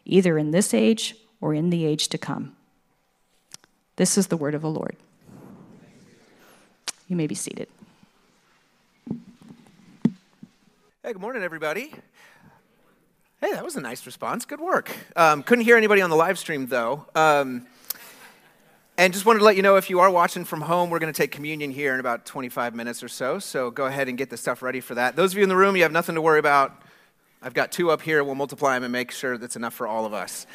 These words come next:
Speaker 2: Uh, if you've been tracking along with us the last couple of weeks, you know, we've been in the book of Matthew. Actually, we've been in Matthew for a while,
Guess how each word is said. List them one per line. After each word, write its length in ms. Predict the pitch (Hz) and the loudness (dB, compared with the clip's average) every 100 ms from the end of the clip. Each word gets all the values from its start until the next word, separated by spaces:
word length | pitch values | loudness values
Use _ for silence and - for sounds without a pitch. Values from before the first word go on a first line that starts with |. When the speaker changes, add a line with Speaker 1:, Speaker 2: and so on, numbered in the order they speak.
| - - - - - | -20 -18 -18 -16 6
Speaker 2:
Uh, 160 | 165 170 | 6 8
if 180 | 208 233 | 6 6
you've 180 | 277 277 | 0 4
been 160 | 277 | 2
tracking 440 | - 240 240 233 208 | 4 6 6 6 6
along 320 | 202 202 208 | 6 6 6
with 260 | 202 208 | 4 4
us 380 | 208 196 196 - | 4 4 4 2
the 100 | 202 | 4
last 320 | 185 185 196 | 6 6 2
couple 240 | 214 196 196 | 0 0 2
of 60 | |
weeks, 200 | 190 196 | 0 -2
you 60 | 202 | -2
know, 60 | 190 | 0
we've 160 | 185 | 0
been 100 | 190 | 0
in 120 | 185 | 0
the 40 | 175 | 2
book 220 | 180 175 | 0 0
of 120 | 160 | -2
Matthew. 600 | 156 165 175 - 180 175 | 0 2 2 -2 -2 0
Actually, 200 | 165 - | -2 -6
we've 40 | 165 | -4
been 140 | 190 | -2
in 60 | 160 | -2
Matthew 300 | 160 175 151 | -2 -4 -8
for 200 | - 147 | -4 -2
a 60 | 135 | 0
while, 500 | 143 202 165 131 | 2 2 2 2